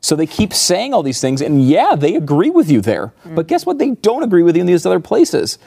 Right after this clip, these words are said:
Speaker 1: And they just keep, I mean, look at all of their policies. They're all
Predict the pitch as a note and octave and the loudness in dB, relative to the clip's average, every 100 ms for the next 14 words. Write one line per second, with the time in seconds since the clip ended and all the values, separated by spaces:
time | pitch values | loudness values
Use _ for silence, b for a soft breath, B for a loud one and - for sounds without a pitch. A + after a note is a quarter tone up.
0 | B B - D3+ D#3 D3 C#3 - - A#2+ | B B -4 0 2 2 -2 -6 -8 -2
1 | C#3 E3+ F3+ - F3+ - - - A#2+ A2+ | -2 -2 -8 -2 -2 -2 -8 0 0 2
2 | D3 - - A2 G2 - - - - - | -2 -2 0 0 -2 -10 -4 -4 -4 -6
3 | - A2+ - A#2+ A#2 B2+ | -4 -4 -2 0 2 0